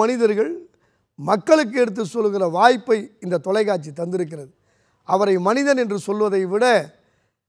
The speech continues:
அவருக்கு பிடிக்காமல் போனாலும் நம்முடைய வார்த்தையில் சொல்லப்போனால் அவர் மனிதரில் புனிதர்.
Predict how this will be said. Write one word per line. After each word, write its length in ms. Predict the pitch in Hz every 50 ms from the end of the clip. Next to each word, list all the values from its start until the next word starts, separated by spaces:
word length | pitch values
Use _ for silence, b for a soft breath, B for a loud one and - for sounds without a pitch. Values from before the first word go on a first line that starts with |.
| _ _ _ _ _ _ -
அவருக்கு 480 | - 165 202 233 247 262 226 190 254 233 175 160
பிடிக்காமல் 640 | 226 220 262 240 - 311 277 262 254 247 240 226 185 220
போனாலும் 480 | 214 214 214 214 220 233 240 214 180 151 - _ _ _ _ _ _ _ _ _ _ _ -
நம்முடைய 540 | 147 143 165 214 240 269 285 269 254 247 233 220
வார்த்தையில் 440 | 220 220 220 196 240 208 202 185 147
சொல்லப்போனால் 640 | 196 196 202 196 175 196 202 185 185 185 180 165 147 - _ _ _ _ _ _ _ _ -
அவர் 220 | 180 180 180 165 151 151 170
மனிதரில் 560 | 196 240 254 226 240 220 202 208 196 156 -
புனிதர். 360 | 180 190 214 208 170 156 -